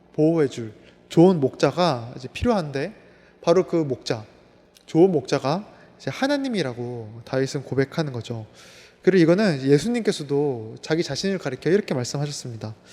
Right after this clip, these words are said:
요한복음 십 장에 보면요, "나는 선한 목자다." 이렇게 예수님도 자기 자신을 이렇게 가리켰죠. 어, 그렇다면 우리 예수님은 얼마나 선하고 좋은 목자냐면요,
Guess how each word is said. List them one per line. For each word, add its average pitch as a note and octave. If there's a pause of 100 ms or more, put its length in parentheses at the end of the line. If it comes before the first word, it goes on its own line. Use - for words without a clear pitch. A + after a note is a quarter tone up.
(360)
요한복음 F3+
십 -
장에 A3
보면요, C3 (880)
"나는 C#3+ (360)
선한 C4+
목자다." A#2
이렇게 F#3
예수님도 C3+ (380)
자기 D3
자신을 B2
이렇게 A#2
가리켰죠. B2 (760)
어, C3+
그렇다면 A3+
우리 F3+
예수님은 E3+ (380)
얼마나 D3
선하고 A#3+ (440)
좋은 F3
목자냐면요, C3+